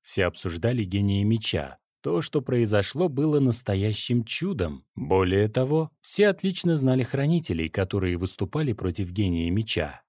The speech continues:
Он и вправду выиграл восемьдесят битв подряд. Более того, он даже победил последнюю крепость. Даже Юй Молли никогда не побеждал этого парня. Способности гения меча ужасающие. Раз он победил последнюю крепость,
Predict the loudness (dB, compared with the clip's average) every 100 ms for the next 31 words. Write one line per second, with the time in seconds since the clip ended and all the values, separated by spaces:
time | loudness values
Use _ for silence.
0 | -2 2 4 2 -2 -4 0 2 0 0
1 | -2 0 0 0 0 0 0 0 0 0
2 | -2 -2 -2 -2 -2 -4 -4 -4 -2 -2
3 | -2 -10 _ _ _ 0 4 4 4 2
4 | 2 2 2 0 -2 2 4 6 4 2
5 | 0 -2 0 0 2 0 2 2 2 2
6 | 2 0 0 0 -4 -8 _ -2 2 4
7 | 4 2 4 6 6 6 4 4 2 0
8 | -2 2 2 2 0 0 2 2 2 0
9 | -2 0 0 -2 -6 -10 _ -6 -2 2
10 | 2 2 2 2 0 -2 0 2 4 4
11 | 2 0 -2 -2 -2 -2 0 0 -2 -6
12 | -6 -8 -8 -14 -20 _ _ -2 2 2
13 | 2 0 0 0 2 2 2 2 0 0
14 | -2 2 0 0 -2 -2 -2 -2 -6 -8